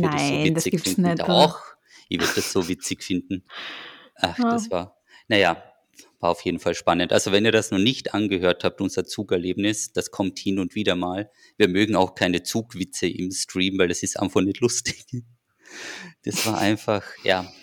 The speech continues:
Speaker 1: das war
Speaker 2: Der,
Speaker 1: was
Speaker 2: der
Speaker 1: ganz
Speaker 2: Hype-Train,
Speaker 1: Spezielles.
Speaker 2: der jedes Mal wege.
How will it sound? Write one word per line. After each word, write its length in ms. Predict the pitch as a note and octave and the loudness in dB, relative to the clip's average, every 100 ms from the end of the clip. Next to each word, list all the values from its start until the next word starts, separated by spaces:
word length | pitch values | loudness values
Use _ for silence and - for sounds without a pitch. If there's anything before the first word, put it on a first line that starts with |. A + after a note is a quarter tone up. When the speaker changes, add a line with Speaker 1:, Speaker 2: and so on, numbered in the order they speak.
| - | -16
Speaker 1:
das 180 | - G2 | -10 -6
war 100 | F2+ | 2
Speaker 2:
Der, 120 | F#3 | 4
Speaker 1:
was 80 | E3+ | 6
Speaker 2:
der 100 | F#3+ | 2
Speaker 1:
ganz 100 | E3+ | 4
Speaker 2:
Hype-Train, 260 | E3 F3+ - - F3 E3+ F3 | 0 0 -2 0 2 2 0
Speaker 1:
Spezielles. 20 | F3 | 0
Speaker 2:
der 100 | F3 | 0
jedes 180 | F3 F3+ | 0 0
Mal 180 | F3 E3+ | 0 0
wege. 300 | F3 F3 | 0 0